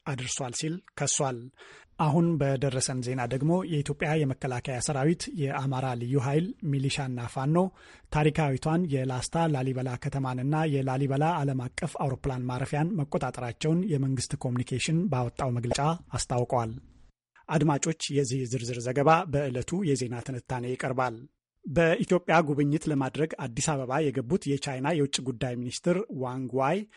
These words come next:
በኢትዮጵያ የውስጥ ጉዳይ ጣልቃ ለመግባት የሚደረግን ማንኛውም ሙከራ ቻይና የምትቃወም መሆኑን ገልጸው ኢትዮጵያውያን የራሳቸውን ጉዳይ ያለማንም ጣልቃ ገብነት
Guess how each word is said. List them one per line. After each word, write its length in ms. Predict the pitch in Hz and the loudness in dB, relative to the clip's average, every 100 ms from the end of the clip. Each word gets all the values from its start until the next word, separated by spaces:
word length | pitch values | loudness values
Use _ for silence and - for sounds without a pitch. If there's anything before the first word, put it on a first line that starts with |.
| - - - | -20 -20 -6
በኢትዮጵያ 640 | 139 151 151 175 170 - 160 190 | 0 2 2 2 0 0 2 4
የውስጥ 300 | 160 147 - 120 | 4 2 0 -6
ጉዳይ 360 | 123 110 156 180 | -4 0 0 0
ጣልቃ 280 | 151 127 - 131 | -4 -6 -4 -4
ለመግባት 440 | 127 127 143 170 | -2 0 0 0
የሚደረግን 760 | 143 131 135 - 127 120 123 185 | -2 -2 -2 -2 -6 -2 0 0
ማንኛውም 600 | 160 131 160 165 127 123 | 0 0 0 0 -2 -6
ሙከራ 300 | 123 - 147 160 180 | -8 -6 -2 -2 -4
ቻይና 320 | - 151 139 131 165 | -4 -2 -2 -4 -2
የምትቃወም 840 | 135 156 - 175 - 131 120 120 | 0 0 -2 -4 -4 -4 -6 -6
መሆኑን 360 | 123 117 127 127 | -6 -6 -6 -4
ገልጸው 320 | 131 131 180 196 - - - _ - | -4 0 0 0 -6 -20 -20 _ -8
ኢትዮጵያውያን 680 | 170 190 - 131 131 135 196 | 0 0 0 -4 -2 -2 -2
የራሳቸውን 640 | 160 143 160 165 - 139 131 | 0 2 2 0 -2 -4 -4
ጉዳይ 340 | 120 110 147 165 | -4 0 0 0
ያለማንም 600 | 139 127 143 143 156 190 | -2 0 2 2 2 0
ጣልቃ 280 | 147 123 127 | -2 -4 -4
ገብነት 480 | 123 123 131 139 160 | -4 -2 0 0 0